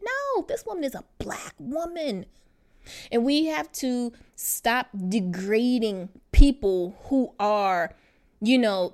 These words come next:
yes, they, in reality, especially us as black people, black Americans, we're all in the mix of this jiggy, jiggy jungle, okay? Because we don't know what, <laughs> what happened, what didn't happen, what could have happened, what, you know, like, listen, okay?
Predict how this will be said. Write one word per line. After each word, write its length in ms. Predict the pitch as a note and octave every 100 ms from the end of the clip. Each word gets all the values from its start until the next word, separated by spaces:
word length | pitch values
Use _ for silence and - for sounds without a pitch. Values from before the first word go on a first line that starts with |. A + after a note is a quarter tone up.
| F#3+
yes, 280 | B3+ C4
they, 220 | - A#3+ - G#3+ -
in 340 | A#3 B3 D#4
reality, 460 | E4 D#4+ F4+ F4 C#4+
especially 480 | A3+ - D#4 B3 G#3
us 160 | A#3+ A3+
as 100 | F3
black 260 | F#3 G3+
people, 200 | F#3+ E3
black 260 | D#3 G#3 -
Americans, 720 | - D3+ E3 F#3 - E4 E4+ - - _ _ _ _ _ _ -
we're 240 | G#3 B4+ -
all 300 | A#3 E3 -
in 140 | G3+
the 60 | G3
mix 260 | F#3 -
of 80 | F3
this 100 | F#3
jiggy, 240 | E3 F#3 E3+
jiggy 220 | E3+ F3
jungle, 340 | F3+ E3 E3+
okay? 260 | F3 D4+ C4+
Because 340 | G3+ G3+ F3+
we 100 | E3+
don't 160 | A#4+ C#4+
know 140 | F#3+
what, 320 | D#3+ E3+ B3+ -
<laughs> 200 | - D#3 - - - _ - - -
what 360 | - F3+ C4 G#4
happened, 680 | F#4+ F#4+ G4 F4+ F4 F4
what 240 | F#3 B3+ F#3
didn't 260 | C4+ C4
happen, 580 | E4+ E4+ E4+ D#4+ D#4+ C#4
what 200 | F#3 C4
could 200 | - E4+
have 120 | D4
happened, 560 | D#4 E3 - C#4+ D4+ F#3
what, 200 | G#3+ -
you 160 | A3 C4+
know, 140 | G#3+ -
like, 180 | D3 G3+ G3+
listen, 340 | G3+ C#3 - -
okay? 340 | A#3+ C4 D4+